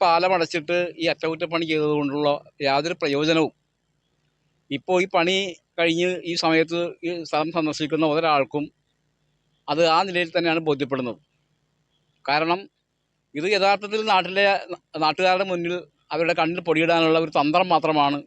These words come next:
ഈ അറ്റകുറ്റപ്പണി എന്ന പേരിൽ ഇവിടെ നടന്നിട്ടുള്ള ഈ ജോലി. ഇവിടെ ഒന്നര ഇഞ്ച് മെറ്റിൽ മാത്രം ചില കുഴികളിൽ ഇടുകയും അതിൻ്റെ മീതെ വെറുതെ മെറ്റൽ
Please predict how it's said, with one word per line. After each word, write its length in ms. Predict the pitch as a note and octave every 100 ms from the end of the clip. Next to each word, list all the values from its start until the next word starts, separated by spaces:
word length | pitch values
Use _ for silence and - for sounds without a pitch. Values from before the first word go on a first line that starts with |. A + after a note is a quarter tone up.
| _ _ - D3
ഈ 40 | D#3
അറ്റകുറ്റപ്പണി 560 | - E3 E3+ E3 E3+ E3
എന്ന 100 | D#3+
പേരിൽ 200 | D#3 D3 D3+
ഇവിടെ 140 | D3 C#3+
നടന്നിട്ടുള്ള 440 | C#3 C3 C3 C3 - _ _ _ _ _ _ C3
ഈ 20 | C#3 C#3 - C3
ജോലി. 240 | A#2 A2+ - _ _ _ _ _ _ _ _ _ - D3+
ഇവിടെ 240 | F3+ G#3 A3 - _ - D#3 - - _ _ _ _ _ _ _ _ _ _ _ _ _ _ D#3
ഒന്നര 240 | D3+ F3+ A3
ഇഞ്ച് 160 | A3 A#3
മെറ്റിൽ 240 | G3+ - G#3+ G#3+
മാത്രം 280 | F3 F3 - - - _ _ _ _ _ _ _ _ _ -
ചില 120 | F#3+ G3
കുഴികളിൽ 380 | E3+ F#3 G3 G#3 F#3
ഇടുകയും 400 | E3 E3+ E3+ F3 - _ _ _ _ _ _ _ _ _ _ _ D#3
അതിൻ്റെ 240 | F3 G3 G#3+
മീതെ 300 | F#3 F#3 G#3 G3+
വെറുതെ 220 | F#3 G#3 G3
മെറ്റൽ 220 | D#3 F#3+